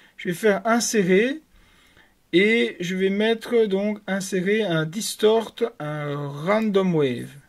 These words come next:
D'accord ? Ce random wave, je vais le faire évoluer, je vais faire évoluer sa, euh, valeur évolution.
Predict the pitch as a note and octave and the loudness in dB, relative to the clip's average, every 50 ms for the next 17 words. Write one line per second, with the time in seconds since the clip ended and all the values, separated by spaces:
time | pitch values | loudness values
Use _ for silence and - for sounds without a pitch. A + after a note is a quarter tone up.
0 | _ _ _ _ D#3 - - D#3+ F3+ G3+ A#3 C4+ B3+ - _ _ _ _ _ - | _ _ _ _ -18 -6 -4 -2 -2 -2 -4 -6 -8 -12 _ _ _ _ _ -20
1 | - - - - - - _ _ _ _ - - F3+ F3+ A#3 C#4 C#4 B3 A#3+ G#3+ | -20 -20 -20 -20 -20 -20 _ _ _ _ -4 -2 2 4 4 4 8 8 6 6
2 | G3+ G3 F#3+ G#3 A#3 B3+ C#4 C#4+ C4+ A3 F3 D#3+ D3+ C#3+ C#3+ - - D#3+ C3 D3 | 8 6 6 6 6 6 4 4 2 2 0 -2 -2 -4 -10 -10 -12 -10 -8 -6
3 | F3+ F#3+ G#3+ G#3+ F#3+ - B3+ A#3 G#3 A3 G3+ G3+ G3 G3 F#3 F3+ F#3+ G#3 A3+ B3 | -2 -2 -2 -2 -2 0 0 2 2 2 2 2 0 0 2 2 2 4 4 4
4 | C4 C4+ C#4 E4 - _ - F3 E3 F#3+ F#3+ - A3 G#3+ G#3 G3 F#3+ F#3+ G3+ A3+ | 2 0 -2 -4 -8 _ -10 -6 -6 -6 -4 -2 -2 -2 0 0 0 0 0 0
5 | B3 A#3 - - - G#3+ G#3+ E3 E3+ E3 E3 - _ - E3 E3 E3+ E3+ E3 E3 | 0 -2 -2 -2 0 2 4 4 4 2 -2 -6 _ 0 2 4 4 4 4 4
6 | E3 D#3+ E3 E3 D#3+ D#3+ D#3+ D#3+ D#3+ E3 D#3 D#3 D3 D#3 F#3 F#3 F#3 F#3+ G3 G#3 | 6 6 6 6 6 6 4 4 2 0 -2 -4 0 4 4 4 6 6 4 4
7 | G#3+ A3+ A3+ A3+ A3+ A#3 A#3 A#3 A3 - - C4 - _ _ _ _ _ - A3 | 4 4 4 4 4 4 2 2 -2 -6 -12 -14 -14 _ _ _ _ _ 2 4
8 | G#3 A3 G#3+ G3+ - - - E3+ C#3 B2+ B2+ | 4 4 2 2 0 0 -2 -2 -2 -4 -8